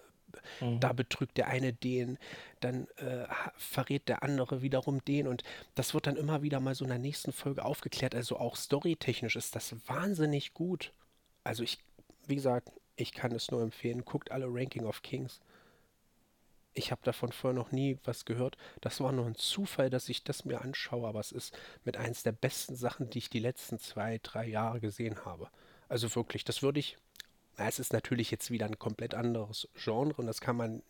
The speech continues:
Speaker 2: nicht vergleichen, aber ich würde es so wirklich schon auf eine Liga für mich machen, mit so viel Spaß, wie ich jetzt hatte beim Schauen, mit Attack on Titan, mit Demon Slayer und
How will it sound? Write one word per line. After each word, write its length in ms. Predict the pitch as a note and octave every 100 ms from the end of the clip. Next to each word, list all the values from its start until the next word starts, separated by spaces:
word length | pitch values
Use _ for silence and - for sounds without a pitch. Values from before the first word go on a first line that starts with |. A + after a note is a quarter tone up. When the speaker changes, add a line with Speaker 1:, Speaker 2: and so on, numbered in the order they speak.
| -
Speaker 2:
nicht 280 | C3+ - -
vergleichen, 920 | - G#2+ - - A2 A2+ D3+ - B2+ - - - - -
aber 280 | A#2 A#2 B2 - - _ _ _ _ _ _ -
ich 200 | - -
würde 200 | B2 B2+
es 140 | -
so 280 | C3 A#2+ A#2+ - - - _ _ _ _ _ _ -
wirklich 460 | A2+ B2+ - D3
schon 240 | - C#3 A#2+
auf 160 | B2 -
eine 240 | - D#3
Liga 440 | B2 A2+ C#3 G3
für 180 | F3+ -
mich 260 | D#3 D#3+ -
machen, 220 | D3 -
mit 200 | B2 -
so 160 | C3 C#3
viel 180 | - B2+
Spaß, 500 | - - - E3 -
wie 60 |
ich 100 | B2
jetzt 180 | A2+ -
hatte 180 | A#2+ A#2+
beim 200 | - A2+
Schauen, 400 | - A#2+ C3 D3+
mit 140 | B2+
Attack 300 | A2+ - A#2+
on 160 | G#2+ A2
Titan, 480 | - C#3+ D3+ - C3+
mit 240 | A#2 -
Demon 240 | C#3 D3+ C#3+
Slayer 580 | - - C3 B2+ A#2
und 340 | - B2 -